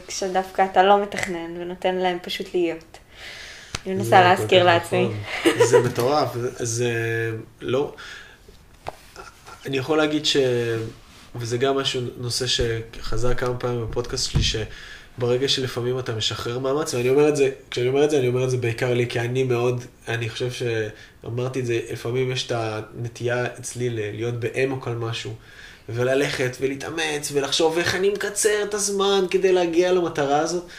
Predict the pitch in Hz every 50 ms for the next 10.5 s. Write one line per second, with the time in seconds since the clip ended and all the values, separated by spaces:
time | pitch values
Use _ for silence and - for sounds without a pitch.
0 | - - - - - - - - 135 127 123 127 123 120 120 - - 117 120 135
1 | 143 147 147 143 139 139 139 - 139 131 127 127 131 131 135 131 123 131 139 139
2 | 139 - 123 123 123 117 113 113 110 - - - - - 120 117 113 120 110 110
3 | - - 113 - - 127 139 147 160 165 156 135 127 117 113 113 127 120 - 127
4 | 120 117 120 117 120 120 117 113 - 123 131 147 160 - - - - - - -
5 | - - - - - - - - - 113 110 113 - - 127 131 143 - 127 123
6 | 131 135 135 127 120 120 123 131 135 131 131 - 131 127 131 127 127 123 123 123
7 | 123 - - - - _ - - - 123 127 131 120 123 127 127 139 127 - 120
8 | 117 123 127 131 123 - - 135 127 120 120 120 123 127 - 120 - 120 120 131
9 | 127 127 - 147 151 131 110 107 - - - - - - - 247 247 233 226 220
10 | 214 208 208 208 - - - - -